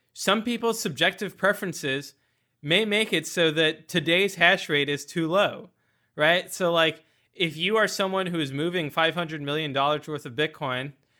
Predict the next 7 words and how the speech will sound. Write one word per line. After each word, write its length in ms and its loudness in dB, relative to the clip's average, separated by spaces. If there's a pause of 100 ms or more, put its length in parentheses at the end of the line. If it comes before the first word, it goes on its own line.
(400)
and 480 0 (240)
you 160 -4
are 160 6
moving 460 0
it 380 -2 (400)
to 460 0 (280)
Jihan 800 2